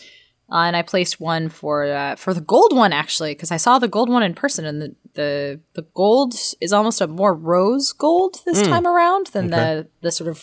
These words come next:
Speaker 1: shiny yellowish gold. Um, it looks more like the, the rose gold that they were actually showing on the, on the iWatch. And, uh, it was, I was like, "All right, you know what?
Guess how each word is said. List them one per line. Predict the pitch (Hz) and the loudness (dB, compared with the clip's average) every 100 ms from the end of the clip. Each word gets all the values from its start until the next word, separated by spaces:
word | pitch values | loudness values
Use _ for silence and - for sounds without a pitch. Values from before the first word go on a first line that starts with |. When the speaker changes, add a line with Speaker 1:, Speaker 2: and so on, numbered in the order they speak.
| - | -8
Speaker 1:
shiny | - 170 170 170 160 | -4 -4 -6 -6 -6
yellowish | 160 160 170 175 - | -2 -2 0 -2 -4
gold. | 175 170 180 185 - - - - _ _ | 0 2 0 -2 -16 -20 -20 -20 _ _
Um, | - 165 165 | 0 2 2
it | 208 | 2
looks | 233 - 226 | 2 0 2
more | 214 190 | 2 4
like | 175 170 | 4 0
the, | - 190 185 170 - | -2 -4 -2 -4 -4
the | 165 | -6
rose | 160 175 160 | -2 -2 -4
gold | 160 165 160 160 | -4 -2 -2 -4
that | 160 | -8
they | 160 | -4
were | 151 | -4
actually | 151 - 151 | -4 -6 -6
showing | - 156 | -6 -6
on | 147 143 | -8 -10
the, | 143 143 - | -10 -12 -14
on | 143 | -12
the | - | -6
iWatch. | 156 208 151 - - - | 0 2 0 -4 -8 -8
And, | 151 160 | -8 -6
uh, | 156 151 151 - _ _ _ _ _ _ 180 | -4 -2 -4 -6 _ _ _ _ _ _ -4
it | 175 | 0
was, | 175 - - - - | 2 0 -4 -10 -6
I | 214 | 0
was | 254 | 2
like, | 254 262 | 2 4
"All | 339 | 4
right, | 403 190 | 4 2
you | 226 | 2
know | 269 | 4
what? | 330 - | 4 2